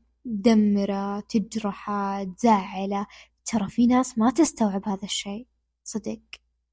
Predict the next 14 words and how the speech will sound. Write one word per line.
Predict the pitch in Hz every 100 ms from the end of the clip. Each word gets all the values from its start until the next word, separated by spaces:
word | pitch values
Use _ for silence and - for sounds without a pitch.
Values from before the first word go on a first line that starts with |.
| _ _ - - - _ _ _
آه | 285
يا | 269 269
ربي، | 262 254 254
مرة | 285 285
ودي | 247 220 226
الكلام | - 233 226
هذا | 226 214
يوصلهم. | 208 - 214 214 220
<laughs> | 233 - - _ - _ _ -
يعني | 202 214 208 208 214 - _ _ _ _ -
الكلمة | 214 - 247 277 269 247 247 262 294 _ _ _ _ _ _ -
لو | 220
أنت | - 285 277 240 - _ - -
وزنتها، | 226 220 240 254 240 - 208 202 208